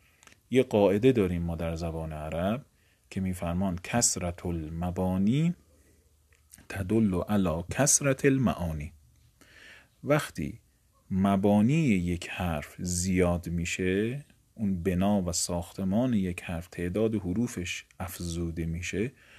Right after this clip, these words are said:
طبیعتاً معنای او هم چی می‌شه؟ افزوده می‌شه.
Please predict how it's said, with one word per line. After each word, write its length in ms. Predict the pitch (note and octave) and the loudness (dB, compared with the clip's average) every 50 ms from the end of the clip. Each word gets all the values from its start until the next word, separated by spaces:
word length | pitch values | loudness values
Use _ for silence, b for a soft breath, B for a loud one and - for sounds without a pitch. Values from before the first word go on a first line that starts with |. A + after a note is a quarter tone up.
| b b b - | b b b -4
طبیعتاً 720 | - G2+ G2 G#2 G2 G2 F#2 G2+ - - A2+ A#2+ C#3 D3+ E3+ - b b b b b b b | -2 -2 0 2 2 2 0 0 0 2 2 2 2 0 -2 -6 b b b b b b b
معنای 960 | F#2 F#2 F#2+ F#2+ F#2+ G2 G2+ G#2+ - - A#2 A2 G#2+ A#2+ B2+ D3 D#3 E3 E3 | -2 2 2 4 4 4 4 2 2 0 0 2 4 4 4 4 4 4 2
او 240 | D#3+ D#3 D#3+ D#3 D3 | 2 4 4 2 2
هم 180 | C#3+ C#3+ C#3 | 2 0 -2
چی 180 | C#3 - - C3+ | -2 -2 -2 0
می‌شه؟ 540 | B2+ A#2+ G#2+ - - G#2 G2+ G#2 G#2+ A2+ C3+ _ _ _ _ - | 0 0 0 0 0 0 0 0 0 -2 -4 _ _ _ _ -8
افزوده 480 | - E2 - - D#2+ D#2+ D#2 - D2+ C2+ | -8 -8 -8 -8 -10 -10 -10 -10 -10 -12
می‌شه. 280 | D#2 E2+ - - - | -12 -14 -16 -16 -16